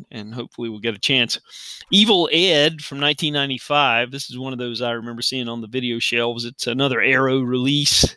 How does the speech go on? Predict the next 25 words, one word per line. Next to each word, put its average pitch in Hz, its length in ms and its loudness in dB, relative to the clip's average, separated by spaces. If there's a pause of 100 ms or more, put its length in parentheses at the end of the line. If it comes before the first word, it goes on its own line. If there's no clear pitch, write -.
(580)
that's - 180 -4
being, 123 340 0
uh, 113 160 0
issued, 127 360 0
and 127 80 -4
both 220 180 2
of 160 100 -4
these 165 260 2
brand 180 300 2
new 170 100 2
transfers, 139 640 0
new 139 200 -2
extras, 135 720 -2 (640)
um, 107 520 -14 (360)
all 113 180 -6
of 107 60 -8
that. 120 280 2 (1500)
So 165 680 4 (760)
those 139 100 -6
are - 40 -4
a - 40 -14
couple 139 280 -2
of - 100 -6
Arrow 104 560 -2
releases 113 960 -8